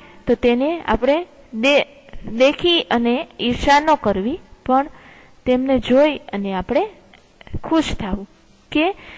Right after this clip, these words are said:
પેલો નવજુવાન પોતાના જીવના જોખમે આવી કડકડતી ઠંડીમાં જો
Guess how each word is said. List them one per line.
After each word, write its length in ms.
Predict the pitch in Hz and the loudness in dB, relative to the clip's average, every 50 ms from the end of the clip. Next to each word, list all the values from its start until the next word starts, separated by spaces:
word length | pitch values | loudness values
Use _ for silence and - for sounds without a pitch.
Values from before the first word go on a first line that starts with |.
| - - - | -20 -4 2
પેલો 220 | 277 277 277 269 | 4 4 6 6
નવજુવાન 640 | 262 254 262 277 302 302 247 269 294 285 302 311 320 311 | 4 6 6 6 6 6 6 4 6 6 6 4 2 2
પોતાના 480 | 294 269 262 - 254 247 240 233 226 | 2 2 4 4 4 2 2 2 0
જીવના 460 | 208 202 214 233 247 254 262 262 240 | 0 2 2 2 2 2 2 2 0
જોખમે 560 | 214 190 202 202 202 - - 247 247 262 269 269 | 2 0 -2 -2 -2 0 0 0 0 0 0 0
આવી 220 | 247 214 202 185 - | 0 0 -2 -4 0
કડકડતી 640 | 214 247 277 320 339 - 330 320 - - - 320 302 | 2 4 4 4 4 2 2 2 2 0 -4 -4 -4
ઠંડીમાં 760 | - - 277 262 247 262 277 311 349 349 302 240 190 175 190 - - - - - - - - - - | -4 -4 -4 -4 -4 -2 0 0 0 2 0 -2 -4 -4 -8 -14 -20 -20 -20 -20 -20 -20 -14 -2 2
જો 280 | 262 269 269 247 220 | 4 6 6 6 4